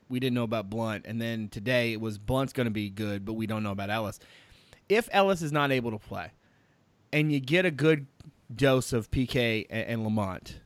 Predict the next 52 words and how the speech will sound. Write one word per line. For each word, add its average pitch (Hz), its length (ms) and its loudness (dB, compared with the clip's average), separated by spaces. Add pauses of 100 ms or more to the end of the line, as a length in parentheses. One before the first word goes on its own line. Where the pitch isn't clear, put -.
(440)
um, 110 580 0
does 139 220 2
that 190 200 10
change 208 500 4
things? 107 340 0
It 151 100 2
doesn't 220 260 10
for 208 120 2
me. 147 180 6
I, 110 160 6
I, 139 220 6
I, 151 280 8
I'm, 160 440 6
I'm 160 160 4
still 165 160 6
gonna 139 160 4
predict 123 280 2
Virginia 107 320 -2
regardless 101 440 0
of 98 60 -6
whether 101 160 0
or 98 40 -2
not 95 140 -4
J 92 140 -4
E 92 80 -6
plays. - 320 -10 (520)
Um, 127 280 4 (180)
'cause 151 140 0
I 170 160 8
kinda 139 240 2
think 107 180 -2
P 113 140 -2
K 107 340 2 (280)
has 117 140 0
a 113 60 0
really 110 240 0
bright 98 260 -2
future, 107 400 -4
and 104 200 -4
I'm 101 180 -2
real, 127 220 4
I'm 165 160 0
actually 127 240 -4
really 110 220 -2
excited 107 420 0
to 101 80 -10
see 113 180 -4
him 107 140 -2
have, 107 240 -4
have 107 200 -6
an 101 60 -4
opportunity. 101 540 -4